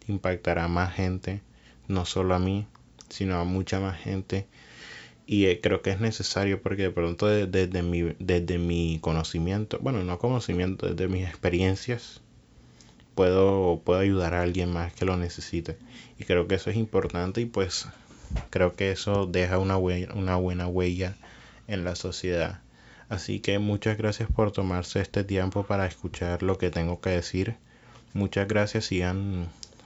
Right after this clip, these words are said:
vean más episodios si quieren, escuchen los que van a salir, espérenlos, porque prometo que voy a estar un poco más activo haciendo estos episodios. Y pues nada, muchas gracias por tomarse el tiempo para escuchar.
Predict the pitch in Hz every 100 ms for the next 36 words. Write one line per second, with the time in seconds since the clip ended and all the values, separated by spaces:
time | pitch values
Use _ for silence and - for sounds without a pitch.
0 | - - 107 98 98 107 101 104 - 101
1 | 101 101 104 - - 101 110 110 117 -
2 | - - - - - 98 - 107 104 98
3 | 98 90 92 95 98 92 107 92 - 98
4 | 98 107 110 113 - - - - - -
5 | 101 - 95 - 98 87 85 104 - 98
6 | 92 85 85 85 - 87 98 - 92 95
7 | 98 98 - 107 104 110 113 - - -
8 | 95 98 92 90 98 98 - 104 104 95
9 | 90 - 110 - 92 - 101 113 131 -
10 | - - - - - 110 - 92 87 104
11 | 104 92 95 101 - 101 101 98 107 -
12 | 104 - 90 87 95 - 95 104 101 101
13 | 95 90 - 90